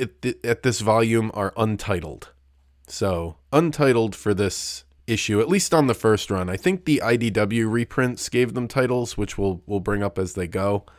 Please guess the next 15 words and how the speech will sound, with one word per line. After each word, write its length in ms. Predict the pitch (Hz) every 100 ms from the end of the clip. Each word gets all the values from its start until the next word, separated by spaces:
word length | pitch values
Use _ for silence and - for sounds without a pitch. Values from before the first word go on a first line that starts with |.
| _ - _ _ _
Uh, 180 | 95 87
but 160 | 82 -
this 160 | 147
one 140 | 117 98
didn't 220 | 85 82
have 260 | 80 - 73
one. 160 | 60 - _ _ _ _
So 280 | - 104 87
first 400 | 85 156 170 -
issue, 400 | 143 - 127 123
untitled, 680 | 127 143 131 113 110 101 101 - _ _ -
cover 320 | 160 147 143
artist 560 | 135 135 131 - - - _ _
Eric 320 | 120 131 131
Larson 640 | 120 120 117 - 117 113